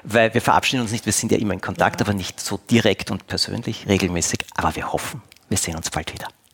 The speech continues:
Speaker 2: Mhm. Und zum Thema Sachen abschließen ist mir halt auch einfach so wichtig, dass man darauf zurückschaut und sich freut, was man gemacht hat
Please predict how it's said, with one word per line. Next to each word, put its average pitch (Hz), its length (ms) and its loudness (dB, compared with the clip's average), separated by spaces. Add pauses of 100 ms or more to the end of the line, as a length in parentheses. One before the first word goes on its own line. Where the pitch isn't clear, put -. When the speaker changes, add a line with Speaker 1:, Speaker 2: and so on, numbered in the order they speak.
(140)
Speaker 2:
Mhm. 185 360 -4
Und 190 180 -6
zum 185 160 -2
Thema 170 420 2 (100)
Sachen 165 400 0
abschließen - 640 0
ist - 160 -2
mir 170 120 2
halt 175 200 0
auch 165 100 -4
einfach - 300 -6
so 170 180 -6
wichtig, 175 400 -4 (260)
dass - 180 2
man 170 140 2
darauf 156 340 4
zurückschaut 208 680 4 (500)
und 160 220 0
sich - 160 -6
freut, 175 460 4 (520)
was - 180 0
man 160 120 -6
gemacht 180 420 -6
hat 202 200 -2